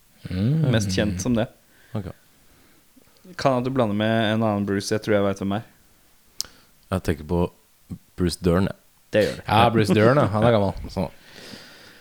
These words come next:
Speaker 3: Eh, jeg
Speaker 2: Er
Speaker 3: har
Speaker 2: Bruce Dern faren til Laura Dern?
Speaker 3: Det er jeg usikker på. Det kan godt hende.
Speaker 1: Høres
Speaker 3: Det kan
Speaker 1: veldig
Speaker 3: godt
Speaker 1: sannsynlig
Speaker 3: være.
Speaker 1: ut.
Speaker 2: Ja.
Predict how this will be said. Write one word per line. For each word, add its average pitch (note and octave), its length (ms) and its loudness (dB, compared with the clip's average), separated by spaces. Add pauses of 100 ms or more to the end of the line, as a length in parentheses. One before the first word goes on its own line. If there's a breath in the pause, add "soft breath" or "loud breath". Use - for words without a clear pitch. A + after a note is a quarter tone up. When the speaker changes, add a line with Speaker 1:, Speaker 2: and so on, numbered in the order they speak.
(320 loud breath)
Speaker 3:
Eh, A2+ 960 4
jeg A#2 220 4
Speaker 2:
Er - 20 8
Speaker 3:
har C3 80 8
Speaker 2:
Bruce C#3 280 2
Dern C3 220 4
faren G#2+ 240 2
til A#2 100 -2
Laura G#2 200 4
Dern? F#3+ 200 0 (680)
Speaker 3:
Det - 240 -6
er G#2 340 -4
jeg G#2 140 0
usikker D#2+ 240 -4
på. G#2+ 100 -4
Det G#2+ 100 0
kan F3+ 120 4
godt G2+ 160 2
hende. F2 160 2 (160)
Speaker 1:
Høres A#2+ 200 4
Speaker 3:
Det A#2+ 60 6
kan A#2+ 60 6
Speaker 1:
veldig G#2+ 180 2
Speaker 3:
godt C#3 60 4
Speaker 1:
sannsynlig B2+ 260 4
Speaker 3:
være. G2 160 2
Speaker 1:
ut. A#2+ 80 -6 (300)
Speaker 2:
Ja. - 560 -10